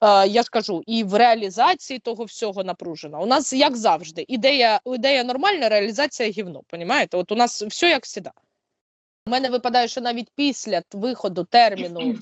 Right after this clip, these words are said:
<clears throat> на оновлення ситуація та не дуже покращиться.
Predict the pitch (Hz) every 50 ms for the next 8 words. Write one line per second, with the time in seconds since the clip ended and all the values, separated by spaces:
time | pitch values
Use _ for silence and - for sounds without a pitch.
0 | - - - - _ - 208 226 226 208 196 196 208 233 302 381 427 370 254 233
1 | 202 170 170 151 147 - - 214 190 - 240 269 302 - - - 233 - 220 220
2 | 226 220 196 226 196 214 190 - 175 - - - - - - - - - - -
3 | -